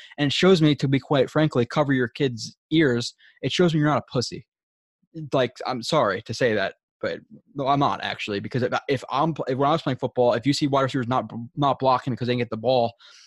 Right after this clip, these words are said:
they got called out. Like, just block. Don't, don't be, you know, don't be a little, a little, you know, whatever. So runs his guy up the field, uh, to, to, to, uh, to, to run the, the corner to get him out of the play, blocks him.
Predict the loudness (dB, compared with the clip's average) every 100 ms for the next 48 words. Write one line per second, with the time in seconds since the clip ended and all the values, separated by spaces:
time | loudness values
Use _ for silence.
0 | _ _ 0 2 0 2 2 2 -2 -6
1 | _ -10 -8 -6 -6 -6 0 2 2 -4
2 | _ -2 0 0 0 0 0 2 -2 -6
3 | _ _ _ -2 0 0 0 0 0 2
4 | 4 2 2 0 0 0 -4 -10 _ -4
5 | -2 -2 -2 0 0 -2 -12 -18 -20 -20
6 | -20 -20 -20 -20 _ _ _ -10 0 2
7 | 4 2 -2 _ _ _ _ _ _ -2
8 | 0 0 0 -2 -2 -4 0 2 2 -2
9 | -2 0 0 -2 -4 -4 -2 0 0 -2
10 | -4 -2 -2 -4 -6 -6 -8 -8 -6 -2
11 | -2 -2 -6 -6 -4 -6 -6 -6 -6 -4
12 | -6 -4 -2 0 -2 -2 0 0 0 -4
13 | _ _ _ _ _ _ _ _ _ _
14 | _ _ _ _ 0 2 0 -2 0 -2